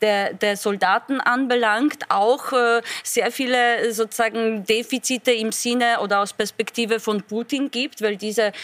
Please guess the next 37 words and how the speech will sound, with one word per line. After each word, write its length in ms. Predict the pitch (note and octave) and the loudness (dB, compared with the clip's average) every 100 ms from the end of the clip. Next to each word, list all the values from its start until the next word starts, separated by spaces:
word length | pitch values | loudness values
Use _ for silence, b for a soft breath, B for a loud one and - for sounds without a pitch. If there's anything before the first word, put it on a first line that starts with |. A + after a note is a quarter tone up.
| B | B
einfach 340 | - G3+ G#3 F#3 | -4 -2 -2 -2
sagen, 380 | G3 E3 G#3 F#3 | 0 0 -2 -4
sie 260 | F#3 D#3+ | -4 -2
wollen 360 | F3 F3 C#4 C#4 | 0 2 2 0
nicht 260 | C4 D4+ C#4+ | 0 -2 -2
mehr, 160 | B3+ | -2
sie 100 | G#3 | -2
sehen 260 | F#3+ F#3+ F#3 | -4 -4 -4
das 180 | F#3+ - | -6 -4
überhaupt 580 | A3 C4+ A#3 A#3+ - | -2 0 2 2 0
nicht 200 | C4 B3 G3 | -6 -2 0
ein. 260 | G#3 C4+ | 0 -2
Und 120 | A#3 | -4
es 120 | G#3 G#3+ | -6 -2
mag 240 | G3+ - | -2 0
schon 160 | A3 G#3 | -2 0
sein, 320 | A3+ C4+ C4 B B | 0 2 -2 B B
dass 140 | G#3+ G3 | -4 0
er 180 | G3+ | 0
sich 240 | G#3 A3+ F#3 | 0 -4 -2
wünschen 480 | A3+ A#3 - A3 G3+ | 0 0 -2 -4 -2
würde, 320 | A3 G#3+ G3 B B | 0 0 -2 B B
dass 180 | G3+ - | -4 -2
die 120 | A#3+ | 0
noch 360 | A3 A#3+ A#3+ A3 | 2 0 0 0
weiter 340 | G3+ G3 G#3 | 0 0 -4
gehen 300 | G3+ G3 F#3+ | 0 -2 -2
und 220 | G#3+ G#3+ | -4 -2
noch 260 | A#3 A#3 A#3 | 0 0 0
brutaler 640 | - G#3+ G#3+ F#3+ F#3+ F3+ | -2 -2 2 0 0 -2
werden. 340 | F#3 F#3 A3 A#3+ B B | 0 0 -2 -4 B B
Aber 240 | G#3 A3 | 0 0
ich 180 | A3 - | -2 -2
glaube, 340 | G#3 A3+ B3 A3+ | 2 2 2 -2
das 160 | A3 | -2
ist 160 | A#3 A3 | -4 -2
mittlerweile 580 | A3+ A#3+ A3 G#3 G#3 | -2 -2 0 0 0